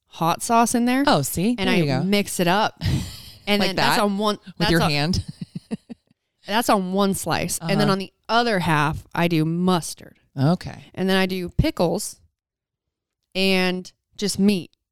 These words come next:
Speaker 1: and lettuce. Um, if I wanna do any, s-, I rarely do, like, I rarely have sliced cheese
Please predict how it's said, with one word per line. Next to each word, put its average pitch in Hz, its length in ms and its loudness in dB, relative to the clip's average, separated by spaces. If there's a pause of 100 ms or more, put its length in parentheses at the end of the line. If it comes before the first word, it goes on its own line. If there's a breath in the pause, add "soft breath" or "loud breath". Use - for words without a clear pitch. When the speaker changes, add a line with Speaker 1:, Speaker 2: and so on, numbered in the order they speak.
(160)
Speaker 1:
and 180 220 0
lettuce. - 500 -4 (460)
Um, 233 500 -2 (360)
if 294 160 0
I 311 80 2
wanna 294 260 0
do 269 380 -2 (360)
any, 196 240 2
s-, - 140 -2
I 208 60 2
rarely 196 500 2
do, 185 280 2
like, 170 300 -6
I - 60 -4
rarely 196 280 2
have 160 260 -4
sliced - 580 -4
cheese 139 500 -4